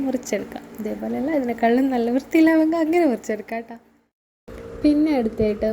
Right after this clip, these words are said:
മുക്കി പൊരിക്കാൻ ആവശ്യമായിട്ടുള്ളത് രണ്ട് മുട്ടയാണ്. മുട്ട ഇതാ ഇതുപോലെ പൊട്ടിച്ച് വയ്ക്കുക കേട്ടോ. ഇനി ഇതിലേക്ക് ഹാഫ് ടീസ്പൂൺ മഞ്ഞൾപ്പൊടി, ഹാഫ്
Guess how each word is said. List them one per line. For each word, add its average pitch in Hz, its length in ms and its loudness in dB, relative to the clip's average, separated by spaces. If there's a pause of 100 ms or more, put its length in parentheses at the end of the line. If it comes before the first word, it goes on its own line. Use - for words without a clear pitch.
മുക്കി 226 260 -6
പൊരിക്കാൻ 240 400 -2
ആവശ്യമായിട്ടുള്ളത് 208 840 -4 (300)
രണ്ട് 254 280 -2
മുട്ടയാണ്. 247 460 -2
മുട്ട 220 240 -6
ഇതാ 262 140 0 (100)
ഇതുപോലെ 220 540 -4 (600)
പൊട്ടിച്ച് 220 420 -2
വയ്ക്കുക 196 320 -6
കേട്ടോ. 214 220 -4 (880)
ഇനി 302 160 6
ഇതിലേക്ക് 214 460 0 (260)
ഹാഫ് 240 300 -6
ടീസ്പൂൺ 233 420 -6
മഞ്ഞൾപ്പൊടി, 214 580 -2 (140)
ഹാഫ് 214 220 -6